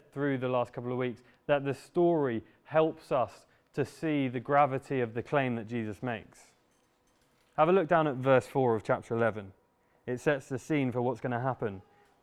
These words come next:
as Jesus speaks. Jesus said, "This sickness will not end in death. No, it is for God's glory, so that God's Son may be glorified through it."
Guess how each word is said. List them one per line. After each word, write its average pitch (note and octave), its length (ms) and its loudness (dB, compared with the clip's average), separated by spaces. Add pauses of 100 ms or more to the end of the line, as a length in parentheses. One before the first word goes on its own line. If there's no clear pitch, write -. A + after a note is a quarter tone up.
(220)
as A2+ 140 -2
Jesus A2+ 300 -2
speaks. - 440 -4 (240)
Jesus D#3 360 4
said, D3 300 4 (300)
"This G#3 280 8
sickness C3+ 760 -2 (240)
will D3 260 6
not E3+ 360 4
end D3 280 0
in C3 160 2
death. C3+ 320 2 (1120)
No, C#3+ 260 4
it C#3+ 200 4
is D3 120 0
for D3 140 -2
God's F3+ 480 4
glory, A2+ 640 -2 (340)
so D#3 220 6
that D#3 180 0
God's F#3+ 320 4
Son C#3 520 2 (120)
may C#3+ 160 -2
be C#3 140 0
glorified C#3+ 680 2
through D3+ 220 0
it." G2 160 -8